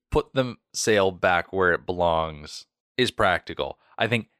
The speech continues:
him staying up there to distance himself from Helen and Enola, it's so much more pouty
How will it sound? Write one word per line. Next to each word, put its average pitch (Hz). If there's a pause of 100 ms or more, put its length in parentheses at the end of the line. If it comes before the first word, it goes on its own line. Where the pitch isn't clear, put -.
him 160
staying 127
up 131
there 131 (280)
to 135
distance 110
himself 107 (100)
from 101
Helen 101
and 95
Enola, 90 (360)
it's -
so 113
much 110
more 95
pouty 82